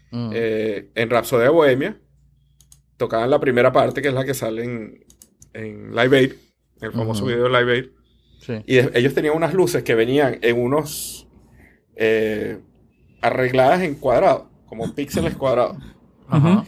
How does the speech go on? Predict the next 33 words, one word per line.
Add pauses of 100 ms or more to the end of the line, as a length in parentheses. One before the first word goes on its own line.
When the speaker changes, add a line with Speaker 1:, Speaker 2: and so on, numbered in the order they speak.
(340)
Speaker 2:
Y
eran
unos, (120)
unos, (1200)
oye,
¿cuánto
me
diría
eso?
Como
dos
metros
por
dos
metros
cada
panel. (600)
Speaker 1:
Ujú.
Speaker 2:
Y
entonces
cu-,
e-,
esas
luces
estaban
arriba, (100)
estaban (360)
a-,
alumbrando
de
arriba
hacia
abajo.